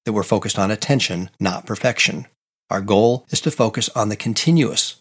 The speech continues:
practice of attention, rather than the perfection which we will likely never achieve. Fortunately, Marcus Aurelius offers us some practical advice which further reduces the perceived burden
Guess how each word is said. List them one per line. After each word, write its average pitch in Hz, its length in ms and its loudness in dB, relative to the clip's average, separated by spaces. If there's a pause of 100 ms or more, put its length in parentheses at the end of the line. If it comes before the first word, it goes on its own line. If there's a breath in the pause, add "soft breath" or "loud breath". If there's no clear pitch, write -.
practice - 480 -6
of - 160 -6
attention, - 540 -4 (160)
rather 113 280 2
than 120 140 2
the 120 80 2
perfection 98 680 -2 (180)
which - 240 2
we 107 80 4
will 98 160 4
likely 101 400 2
never 92 260 -2
achieve. 90 520 0 (520)
Fortunately, 131 520 4
Marcus 113 480 2
Aurelius 101 520 0
offers 98 360 2
us 101 180 -2
some 98 200 -2
practical 117 580 -2
advice 95 480 2
which 101 180 -4
further 113 300 0
reduces 101 640 0
the 104 100 -2
perceived 107 540 -2
burden 101 480 2